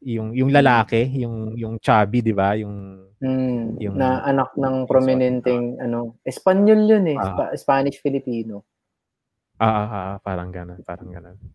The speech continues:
Speaker 2: Gawa
Speaker 1: Yun,
Speaker 2: nga
Speaker 1: yun,
Speaker 2: tayo ng
Speaker 1: yun
Speaker 2: isang
Speaker 1: lang.
Speaker 2: episode na rin, no? Ng ano, true crime.
Speaker 1: Na?
Speaker 2: Isang episode na
Speaker 1: Pwede.
Speaker 2: true crime.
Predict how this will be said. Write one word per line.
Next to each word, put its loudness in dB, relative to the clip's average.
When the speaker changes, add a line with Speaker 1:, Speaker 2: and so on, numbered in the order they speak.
Speaker 2:
Gawa 6
Speaker 1:
Yun, 4
Speaker 2:
nga 8
Speaker 1:
yun, 4
Speaker 2:
tayo 2
ng 4
Speaker 1:
yun 6
Speaker 2:
isang 4
Speaker 1:
lang. 6
Speaker 2:
episode -2
na -8
rin, -12
no? -20
Ng -12
ano, -12
true 6
crime. 0
Speaker 1:
Na? -2
Speaker 2:
Isang 4
episode 6
na 6
Speaker 1:
Pwede. 2
Speaker 2:
true 4
crime. -2